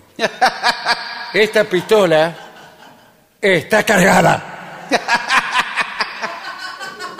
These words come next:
Speaker 2: Y si usted quiere, salgamos afuera a ver quién es menos. ¿De qué se ríe?
Speaker 1: A mí me va a venir con la pistola.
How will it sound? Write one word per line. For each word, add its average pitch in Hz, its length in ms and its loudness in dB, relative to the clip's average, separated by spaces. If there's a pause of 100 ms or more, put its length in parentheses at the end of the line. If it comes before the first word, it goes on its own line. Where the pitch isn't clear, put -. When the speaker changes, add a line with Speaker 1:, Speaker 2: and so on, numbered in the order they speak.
(800)
Speaker 2:
Y - 60 -8
si 185 120 0
usted 226 180 4
quiere, 233 180 4
salgamos 254 600 6
afuera 254 440 6
a 240 40 6
ver 254 200 6
quién 233 160 2
es 190 80 0
menos. 196 300 0 (2750)
¿De 226 160 0
qué 294 160 4
se 220 160 6
ríe? 254 400 6 (3250)
Speaker 1:
A 135 120 0
mí 214 140 2
me 180 80 4
va 165 80 8
a 165 40 8
venir 170 200 4
con 160 120 4
la 147 100 2
pistola. 143 560 2